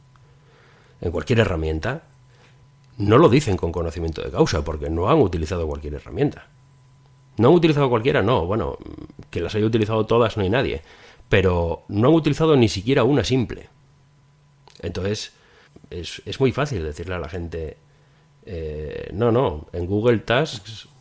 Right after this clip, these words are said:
tú puedes llevar G T D perfectamente". "¿Y tú lo has llevado?". "No". "¿Y tú lo has llevado en algo así parecido, muy sencillito y tal?". "No". Bueno, entonces... ¿Esto me lo dices porque te lo han contado o de dónde lo sacas?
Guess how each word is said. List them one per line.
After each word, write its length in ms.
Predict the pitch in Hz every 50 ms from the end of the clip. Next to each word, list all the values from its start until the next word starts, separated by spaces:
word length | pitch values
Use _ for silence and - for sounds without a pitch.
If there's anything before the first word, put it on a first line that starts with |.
| - - - - - -
tú 160 | - 95 85
puedes 320 | - - 151 160 110 90
llevar 480 | 95 90 90 90 85 85 82 78 76 80
G 180 | - - 98 85
T 140 | - 82
D 100 | 80 73
perfectamente". 560 | 73 62 65 78 73 80 107 143 131 - - - - _ _ _ _ _ _ _ _ _ _ -
"¿Y 120 | - 85 82
tú 120 | - 120
lo 60 | 139
has 60 | 127 110
llevado?". 300 | 101 110 135 175 190 -
"No". 240 | - 101 - - - - - - _ _ _ _ _ _ _ _ _ _ _ _ _ _ _ _ _ -
"¿Y 140 | 98 92 80
tú 120 | - 117
lo 80 | 120 127
has 60 | 127
llevado 240 | 135 131 127 117 107
en 60 | 101
algo 180 | 95 95 95 87
así 240 | - - 90 87
parecido, 560 | 80 - 85 82 78 - 107 117 - 175 160 139
muy 400 | 110 95 92 90 87 85 82 -
sencillito 500 | - 85 - - 87 101 107 101 92 95
y 60 | -
tal?". 240 | - - - 98 101
"No". 160 | - - - - - _ _ _ _ _ _ _ _ _ _ _ _ _ -
Bueno, 220 | - 80 85 - - -
entonces... 760 | - - - 71 73 - 73 69 69 - - - - - - _ _ _ _ _ _ -
¿Esto 220 | - - - 90 85
me 60 | 85
lo 60 | 76
dices 180 | 82 85 85 -
porque 140 | 85 80
te 40 | 80
lo 80 | 78 80
han 60 | 78
contado 500 | 82 82 82 80 117 143 180 185 180 - _ _
o 300 | - 80 76 65 69 76
de 60 | 80 82
dónde 160 | 87 90 82
lo 80 | 82
sacas? 340 | - - - - - - -